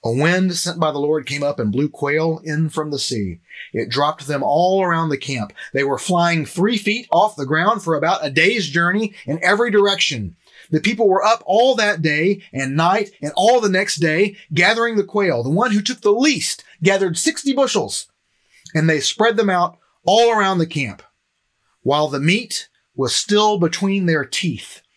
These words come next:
Before it was chewed, the Lord's anger burned against the people, and the Lord struck them with a very severe plague. So they named that place Kibroth Hattaavah, because there they buried the people who had craved the meat.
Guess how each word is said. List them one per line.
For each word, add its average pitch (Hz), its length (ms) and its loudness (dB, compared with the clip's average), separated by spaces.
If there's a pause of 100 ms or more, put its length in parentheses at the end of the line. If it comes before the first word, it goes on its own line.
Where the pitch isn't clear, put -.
(220)
Before 202 400 4
it 226 80 -6
was 175 160 0
chewed, 143 400 0
the 113 80 -6
Lord's 165 340 0
anger 156 300 0
burned 185 460 0
against 170 340 -4
the 139 100 -6
people, 156 420 -2 (160)
and 127 120 -6
the 127 60 -2
Lord 156 240 0
struck 175 360 -2
them 143 180 -4
with 120 120 -4
a 120 60 -4
very 156 360 0
severe 135 460 -2
plague. 101 560 -6 (920)
So 120 200 -2
they 117 140 0
named 143 280 -2
that 170 240 0
place 107 500 -6 (400)
Kibroth 165 680 0 (120)
Hattaavah, 113 800 -4 (600)
because 131 440 -2
there 160 400 0
they 123 180 -6
buried 107 640 -2 (280)
the 104 140 -4
people 139 380 -2
who 117 160 -4
had 98 160 -6
craved 123 560 -6
the 110 100 -4
meat. 101 420 -6